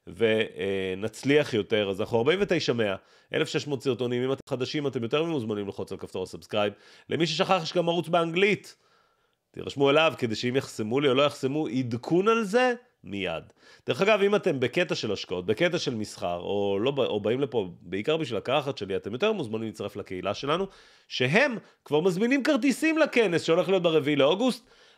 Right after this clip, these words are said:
לערוץ, לכל מי שלא בקהילה, ייפתחו ההזמנות בתחילת שבוע הבא, או ראשון או שני. אה, תתכוננו. רביעי לאוגוסט, מהבוקר, מ-,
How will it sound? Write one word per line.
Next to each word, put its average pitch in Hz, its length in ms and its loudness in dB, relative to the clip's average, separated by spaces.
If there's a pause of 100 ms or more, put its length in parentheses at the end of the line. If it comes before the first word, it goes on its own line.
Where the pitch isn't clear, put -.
לערוץ, 135 540 4
לכל 139 240 2
מי 143 100 -4
שלא 135 260 2
בקהילה, 131 500 4
ייפתחו 120 540 0
ההזמנות 107 800 -2
בתחילת 107 640 0
שבוע 87 220 -6
הבא, 82 140 -6
או 104 140 2
ראשון 123 340 -2
או - 140 -8
שני. 170 480 -4 (560)
אה, 117 600 6
תתכוננו. 208 560 0 (1040)
רביעי 113 220 2
לאוגוסט, 143 460 0
מהבוקר, 135 600 -2
מ-, 101 80 -8